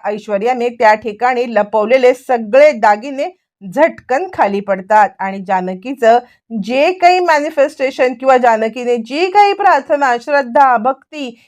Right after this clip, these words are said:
ही दाखवलेली असते, ती सगळी श्रद्धा, भक्ती फळाला येते आणि या सगळ्यामध्ये मग मात्र आता इकडे जानकीला ते दागिने सापडतात. पूर्णपणे ऐश्वर्याचा प्लॅन फ्लॉप झालेला असतो.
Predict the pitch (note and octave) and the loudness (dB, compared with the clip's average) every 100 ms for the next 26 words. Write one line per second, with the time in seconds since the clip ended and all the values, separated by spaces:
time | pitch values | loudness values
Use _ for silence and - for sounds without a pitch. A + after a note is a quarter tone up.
0 | _ E4 C#4 B3 A3+ D4+ F4 D4 A#3 C4 | _ -10 -2 -2 -2 -6 -6 -4 -4 -4
1 | D#4+ B3 B3+ B3+ _ - B3+ A#3 A#3 A3 | -4 -2 -2 -4 _ -18 -8 -2 -2 -2
2 | C4+ B3 A#3+ A#3+ G#3+ G#3 C#4 A#3 G#3+ C4+ | -2 -4 0 0 0 2 4 4 2 -4
3 | C4+ D#4 D4+ D#4 B3+ A#3+ D#4+ F4 D4+ C#4 | -6 -14 -14 -2 2 2 2 0 -4 -6
4 | B3+ G#3+ _ _ - A3 A3 G#3+ G#3+ - | -8 -8 _ _ -10 -8 -2 -2 -2 -2
5 | G#3 F#3 A3 C4+ B3+ G#3 A3+ A3+ G3 F#3+ | -2 0 4 4 2 0 -2 0 -2 -2
6 | F3+ A3+ A#3 A3 A3 G3+ G#3 G3+ A#3+ A#3+ | -2 0 0 -2 0 0 2 2 0 2
7 | A#3 A#3+ A#3+ _ _ G3 A3+ G#3+ G3+ G3+ | 4 4 0 _ _ 0 2 2 0 -6
8 | B3+ A#3 A#3 A#3+ G3 F3+ F#3 G#3+ - G3 | 0 0 0 -2 -2 -2 -8 -4 -2 -2
9 | F#3+ F3+ F#3 F#3 - _ _ _ _ _ | -2 -4 0 0 0 _ _ _ _ _
10 | D#4 E4+ F#4 G4 C4 C4+ - A3+ A3+ A3 | -6 -2 0 2 0 0 0 -2 -2 2
11 | B3 B3 C#4+ C4 G#3+ A3+ C#4 D4 B3 A#3+ | 2 4 0 2 0 0 -4 0 2 2
12 | G#3 A3+ G#3+ G3+ G3 - F#3 | 0 -6 -2 -2 -4 -10 -20